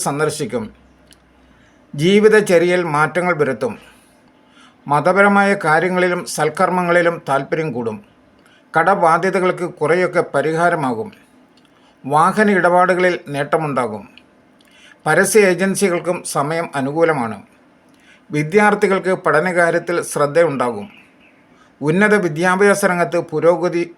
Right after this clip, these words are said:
ആർജിക്കും. പരീക്ഷകളിലും ഇന്റർവ്യൂകളിലും വിജയിക്കും. സ്ത്രീകൾക്ക് സാമ്പത്തികമായി നേട്ടമുണ്ടാകും. കലാരംഗങ്ങളിൽ പുരോഗതി ഉണ്ടാകും. ചില വിപരീത ഫലങ്ങളും പ്രതീക്ഷിക്കാം.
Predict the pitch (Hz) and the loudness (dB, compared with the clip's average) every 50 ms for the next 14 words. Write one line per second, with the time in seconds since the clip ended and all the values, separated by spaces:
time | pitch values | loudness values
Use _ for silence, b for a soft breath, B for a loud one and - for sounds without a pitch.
0 | _ _ - 135 139 143 131 135 131 120 123 107 101 - _ _ _ _ _ _ | _ _ -2 -2 -2 -2 -2 -8 -10 -10 -10 -12 -12 -18 _ _ _ _ _ _
1 | _ _ _ _ _ _ b b b b b b b b b b _ 151 151 170 | _ _ _ _ _ _ b b b b b b b b b b _ 0 2 2
2 | 202 196 - 214 208 202 202 202 202 202 202 - 156 156 156 185 185 180 185 190 | 2 2 2 4 6 6 6 6 6 4 2 0 -4 -2 2 2 2 2 2 0
3 | 185 175 180 180 175 175 170 151 135 131 131 123 143 160 156 120 - 120 98 - | 2 2 2 2 2 0 -2 -6 -10 -10 -8 -2 0 0 0 0 -4 -10 -12 -12
4 | _ _ _ _ _ _ _ _ - B B B B B B - - - 165 170 | _ _ _ _ _ _ _ _ -20 B B B B B B -14 -4 0 4 4
5 | 196 202 214 220 214 - 208 202 170 147 - 170 147 156 170 175 180 180 202 185 | 6 6 6 4 4 4 2 0 0 -2 -2 0 0 0 0 0 0 0 -2 -2
6 | 190 185 185 180 180 165 - - 143 139 147 147 - 160 160 147 127 127 123 113 | 0 0 0 -2 -2 -4 -6 -6 -4 -2 -2 0 0 -2 -2 -2 -2 -2 -4 -4
7 | 107 - - - _ _ _ _ - _ _ b b b b b b b b b | -6 -10 -12 -16 _ _ _ _ -20 _ _ b b b b b b b b b
8 | b b b _ - - 147 175 196 208 202 214 208 208 202 196 196 190 190 185 | b b b _ -4 0 4 4 4 6 4 4 4 4 2 2 2 0 0 -2
9 | - - 151 151 165 180 170 190 170 180 165 143 131 123 120 110 107 - - - | -2 -4 -2 0 2 2 2 0 -2 0 -2 -2 -2 -4 -6 -6 -8 -12 -16 -20
10 | _ _ _ _ _ _ - _ _ _ _ _ b b b b b b b _ | _ _ _ _ _ _ -20 _ _ _ _ _ b b b b b b b _
11 | - 175 190 202 214 214 208 - - 165 165 180 190 202 208 202 202 170 175 165 | -2 0 4 4 4 4 2 0 -2 -2 0 2 4 6 6 6 4 4 2 2
12 | 160 170 180 180 175 185 175 147 - 151 135 147 156 147 165 143 113 135 123 107 | 2 2 0 0 0 -2 -4 -4 -6 -6 -6 -6 -8 -8 -8 -8 -6 -4 -6 -6
13 | - | -6